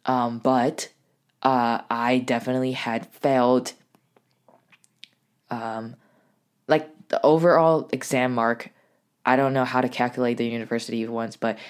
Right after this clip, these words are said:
in high school, at least I know that I have not failed any of my exams, um, but test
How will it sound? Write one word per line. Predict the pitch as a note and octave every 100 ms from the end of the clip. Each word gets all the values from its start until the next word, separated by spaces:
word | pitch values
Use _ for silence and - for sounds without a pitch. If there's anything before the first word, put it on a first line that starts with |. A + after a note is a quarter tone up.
| -
in | C3 B2+
high | - B2+
school, | B2+ - A2+ A2 -
at | A#2 G#2+
least | A#2 A2
I |
know | A2+ A2+ A2
that | A2+ G2+
I | A2
have | A#2 A2+
not | A2+ G#2+ -
failed | G#2 G#2+
any | A2 A2
of | G#2+ A2
my |
exams, | G2 - B2+ A#2+ A#2+ - - - - _
um, | A2+ A2 G#2+ G#2+ - _ _
but | B2 -
test | - D3 C#3 -